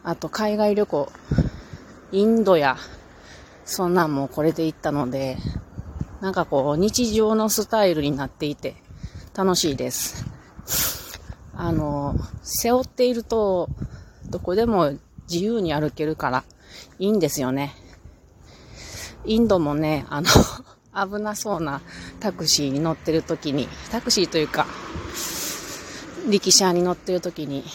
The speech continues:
このザックで、だったので、いつ降りよう、降りよう、飛び降りようかなとか考えてたりしたのを思い出しました。あの、スーツケースみたいなのとそういうわけになかなか行きにくいから、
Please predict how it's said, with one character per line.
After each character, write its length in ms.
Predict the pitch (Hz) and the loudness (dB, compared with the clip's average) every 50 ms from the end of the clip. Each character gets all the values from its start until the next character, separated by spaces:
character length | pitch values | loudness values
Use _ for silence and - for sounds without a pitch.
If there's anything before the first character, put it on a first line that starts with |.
| - - - - - - - - | -16 -18 -20 -20 -20 -20 -12 -6
こ 100 | - 196 | -2 0
の 140 | 196 190 180 | 0 0 2
ザ 160 | - 202 196 | 2 0 0
ッ 40 | 185 | 0
ク 240 | - - - 175 | -2 -4 -2 0
で、 160 | 143 151 139 - - - - - - - - - - - - - - - - - - - - - - - - - - - - - - - - - - - - - - - - | 2 2 2 0 -2 -8 -14 -14 -16 -18 -20 -20 -20 -20 -20 -20 -20 -20 -20 -20 -20 -20 -20 -20 -20 -20 -20 -20 -20 -20 -20 -20 -18 -18 -18 -20 -20 -20 -20 -20 -20 -6 -2
だ 120 | - 156 | 0 0
っ 40 | 147 | 0
た 180 | - - 202 196 | 0 0 2 4
の 160 | 185 170 151 | 4 4 4
で、 200 | 135 147 143 - - - - - - - - - - - - - - - - - - - - - - - - - | 4 2 2 2 0 -6 -8 -10 -14 -16 -18 -18 -18 -20 -20 -20 -20 -18 -18 -18 -18 -20 -20 -18 -18 -18 -8 -4
い 100 | 190 190 | -2 0
つ 160 | - 233 233 | 2 4 6
降 80 | 202 180 | 6 8
り 80 | 175 190 | 8 8
よ 100 | 175 160 | 6 6
う、 40 | - - | 4 2
降 100 | - 190 | 2 4
り 100 | 180 208 | 4 6
よ 100 | 196 175 | 6 4
う、 80 | 170 170 | 4 4
飛 180 | - 202 196 196 | 0 0 2 4
び 100 | 208 196 | 6 6
降 60 | 208 | 6
り 100 | 190 208 | 6 6
よ 120 | 196 180 | 4 4
う 40 | 165 | 4
か 120 | - 147 | 2 0
な 240 | 135 151 156 143 - | 0 0 0 -2 -2
と 100 | - - | -4 -8
か 140 | - - 147 | -10 -10 -8
考 320 | - - 165 156 156 147 156 160 156 | -6 -4 -4 -4 -2 -2 -2 -2 -2
え 80 | 156 | -2
て 120 | 156 165 156 | -2 -4 -6
た 120 | - 135 | -6 -4
り 100 | 139 147 | -4 -2
し 60 | - - | -2 -2
た 120 | - 143 | 0 0
の 140 | 135 131 135 | 0 0 0
を 20 | |
思 200 | 135 147 147 139 | 0 2 2 2
い 60 | 139 131 | 2 2
出 80 | 135 135 | 0 0
し 120 | - 151 | 0 -2
ま 140 | 135 143 143 | -2 -2 -2
し 60 | - | 0
た。 160 | - 147 131 - - - - - - - - - - - - - - - - - - - - - - - - - - - - 156 | 0 0 0 0 -2 -8 -10 -12 -16 -18 -18 -12 -8 -6 -4 -4 -4 -4 -6 -10 -14 -18 -20 -20 -20 -20 -20 -18 -16 -14 -10 -8
あ 80 | 151 147 | -6 -4
の、 220 | 147 139 143 139 | -4 -2 0 2
ス 180 | - - 247 262 | 2 2 2 2
ー 40 | |
ツ 140 | 247 269 285 | 2 0 -2
ケ 140 | - 302 294 | 2 2 2
ー 40 | 277 | 2
ス 100 | - 196 | 4 2
み 120 | 180 175 | 2 2
た 160 | - 170 156 | 4 2 2
い 60 | 151 151 | 2 2
な 140 | 147 143 | 2 2
の 100 | 143 135 | 2 0
と 120 | - - 135 | -2 -4 -4
そ 180 | - - 185 | -2 2 2
う 60 | 190 185 | 4 4
い 60 | 180 | 6
う 60 | 185 | 4
わ 100 | 190 185 | 4 2
け 140 | 185 170 156 | 2 0 0
に 140 | 139 135 143 | 0 0 0
な 120 | 151 156 | 0 0
か 80 | - 156 | 0 0
な 160 | 156 151 156 | 0 0 0
か 100 | - 160 | 2 0
行 100 | 160 - | 2 2
き 100 | 190 180 | 2 2
に 100 | 175 170 | 2 2
く 140 | - 185 170 | 2 0 0
い 60 | 160 | 2
か 140 | - 139 131 | 4 4 4
ら、 120 | 147 - | 4 4